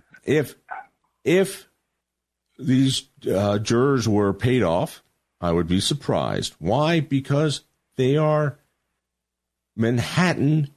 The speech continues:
jurors. They already hate Trump. You don't have to pay them a penny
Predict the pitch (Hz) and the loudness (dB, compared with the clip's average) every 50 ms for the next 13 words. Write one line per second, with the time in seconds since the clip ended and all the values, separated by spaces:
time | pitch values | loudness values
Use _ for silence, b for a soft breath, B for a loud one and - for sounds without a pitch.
0 | - 110 101 - - 131 147 175 170 151 131 120 98 87 80 71 - - - - | -14 -16 -14 -4 0 2 2 4 4 4 4 2 2 2 0 0 -2 -6 -6 -4
1 | - 156 160 165 175 180 185 175 165 165 143 117 104 123 160 196 175 - - - | 0 0 2 2 2 2 2 2 2 2 2 2 2 2 2 0 -2 -4 -10 -6
2 | - 135 117 98 87 80 - - - _ 143 165 165 185 180 156 151 160 165 165 | -2 0 0 0 -2 -4 -8 -12 -14 _ -2 0 2 2 2 2 2 0 0 0
3 | 160 135 - - - - 175 180 185 165 170 160 170 165 160 - - - - 190 | -2 -4 -4 -8 -4 0 2 2 2 2 2 2 0 0 -2 -4 -6 -2 0 2
4 | 208 196 185 151 117 90 - | 2 4 4 2 2 0 -4